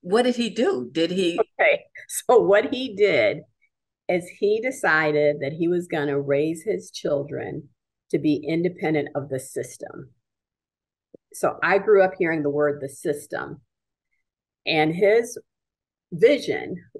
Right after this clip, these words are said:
Speaker 2: was that he would teach my brother and I piano, violin, and tennis. We would have piano, private piano, violin lessons. And he would be our tennis coach, like Venus and Serena.
Speaker 1: I was thinking King Richard.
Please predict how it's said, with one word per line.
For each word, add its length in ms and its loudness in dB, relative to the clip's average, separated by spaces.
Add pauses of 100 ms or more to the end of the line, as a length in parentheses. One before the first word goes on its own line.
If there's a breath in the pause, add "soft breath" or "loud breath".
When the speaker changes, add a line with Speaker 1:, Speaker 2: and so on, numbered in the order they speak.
Speaker 2:
was 300 -2
that 220 2
he 220 -2
would 280 0
teach 460 -6 (1000)
my 200 0
brother 360 2
and 80 4
I 300 -2 (680)
piano, 360 2
violin, 520 0
and 180 -6
tennis. 560 -10 (180)
We 160 0
would 140 2
have 320 -2 (160)
piano, 500 -2
private 420 2
piano, 320 -4
violin 480 -4
lessons. 580 -8 (480)
And 120 2
he 140 6
would 120 6
be 140 4
our 120 2
tennis 360 -2
coach, 480 0
like 260 0
Venus 560 0
and 160 -4
Serena. 600 2 (120)
Speaker 1:
I 140 6
was 180 2
thinking 380 6
King 320 4
Richard. 460 2